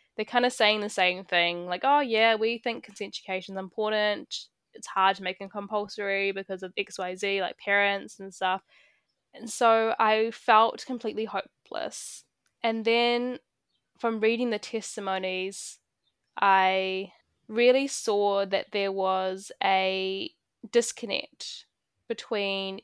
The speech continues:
young people, between schools, between politicians, between the government, on how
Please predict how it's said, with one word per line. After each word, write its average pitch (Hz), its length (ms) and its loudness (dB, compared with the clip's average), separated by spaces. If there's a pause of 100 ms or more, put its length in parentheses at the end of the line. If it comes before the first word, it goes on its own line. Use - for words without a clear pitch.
(100)
young 208 380 2
people, 240 720 -6 (600)
between 202 520 -6
schools, 214 880 -4 (260)
between 202 300 -8
politicians, 226 920 -4
between 196 640 -8
the - 60 -14
government, 226 600 -2 (1040)
on 214 320 2 (380)
how 240 560 6